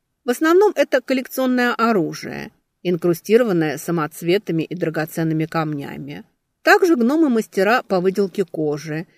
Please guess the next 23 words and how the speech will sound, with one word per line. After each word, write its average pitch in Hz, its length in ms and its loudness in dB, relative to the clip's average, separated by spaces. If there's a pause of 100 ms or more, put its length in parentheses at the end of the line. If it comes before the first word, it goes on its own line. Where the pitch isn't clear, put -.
(140)
Их 175 180 2
стиль - 300 -6
подходит 185 520 0
мужчинам 190 640 -2
и 208 100 -2
девушкам, 151 640 -6
уважающим 160 920 -4
лаконичность 160 840 -6
и 185 80 -6
строгость 156 580 -6
в - 60 -20
своих 147 360 -4
аксессуарах". - 960 -12 (760)
Удивительно 311 520 2
единодушно 311 680 0
гарем 262 300 0
переговаривался 240 920 -4
и - 20 -4
шептался 202 640 -6
о 180 60 -6
чем-то 185 320 -10
очень 165 220 -10
подозрительном. - 920 -12